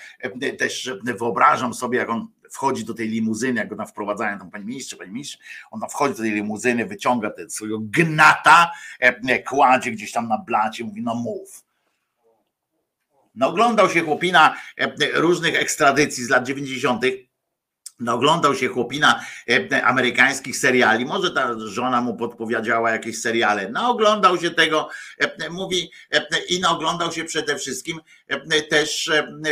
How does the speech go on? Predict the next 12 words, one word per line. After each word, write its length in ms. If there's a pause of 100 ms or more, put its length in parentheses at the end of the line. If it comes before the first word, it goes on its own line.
(300)
pana 240
Wołodyjowskiego, 720
nie, 100 (300)
Potopu 420
się 120
naoglądał 580
tam. 120 (320)
E, 80
pamiętacie 680
ta 120
scena, 400
jak, 260